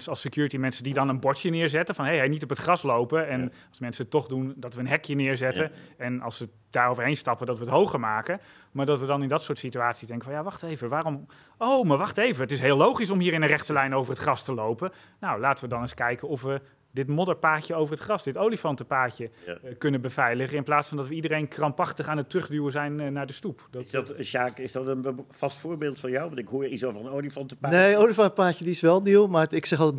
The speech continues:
Speaker 3: Nature finds its way. En dat
Speaker 1: Ja.
Speaker 3: komt eigenlijk op hetzelfde neer, hè, want nature is de olifant in jouw, eh,
Speaker 2: Ja.
Speaker 3: jouw voorbeeld.
Speaker 2: Ja, ja.
Speaker 3: Ik zeg altijd: als, als mensen denken dat het anders kan en je hebt ze niet uitgelegd waarom het niet zo mag, hè,
Speaker 2: Ja.
Speaker 3: dus vanuit, en dat is mijn tip met name: hou het
Speaker 2: Duidelijkheid is
Speaker 3: risicogebaseerd ook.
Speaker 2: Ja.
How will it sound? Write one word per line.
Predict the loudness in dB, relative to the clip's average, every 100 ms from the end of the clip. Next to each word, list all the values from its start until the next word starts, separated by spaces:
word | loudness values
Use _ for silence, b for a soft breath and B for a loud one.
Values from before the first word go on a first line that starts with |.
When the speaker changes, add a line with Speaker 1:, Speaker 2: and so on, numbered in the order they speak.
| 4
Speaker 3:
Nature | 4 2
finds | 2 2 2
its |
way. | 0 0 0
En | 0
dat | -2 -4 -10
Speaker 1:
Ja. |
Speaker 3:
komt | -2 0
eigenlijk | 2 2
op | 0
hetzelfde | 2 2 2
neer, | 2 2 2 0
hè, | -2
want | -2 -2
nature | 0 0 0
is | 0
de | 2
olifant | 2 2 0 0
in |
jouw, | 0 0 2
eh, | 2
Speaker 2:
Ja. | 2
Speaker 3:
jouw | 2 2
voorbeeld. | 6 6 6 4 0
Speaker 2:
Ja, | -4
ja. | -6 -6 -10
Speaker 3:
Ik | -4
zeg | -2 2
altijd: | 4 4 2 -2
als, | -2 -2 0
als | 0 2
mensen | 2 4 4 2 0 -2 -4 -12
denken | 4 4 4
dat | -2
het | -2
anders | -4 -4 -4
kan | -2 0
en | 0
je | -4
hebt | -2
ze |
niet | -4 -4
uitgelegd | -6 -4 -4 -4 -12
waarom | -4 0 0
het | -2
niet | -4 -6
zo | -4 -6
mag, | -2 -2 -2 -14 _
hè, | -6 -6
Speaker 2:
Ja. | -6 -10
Speaker 3:
dus | -14 -8
vanuit, | -4 -4 -6 -10 -8
en | -4
dat | -2 -2
is | 0
mijn | 2 2 2 -6 B B
tip | 2 2
met | 0
name: | 0 0
hou | 2 4
het | 4
Speaker 2:
Duidelijkheid | 2 0
is | 0 0
Speaker 3:
risicogebaseerd | -2 0 -2 0 0 0 -2
ook. | -4 -4
Speaker 2:
Ja. | -6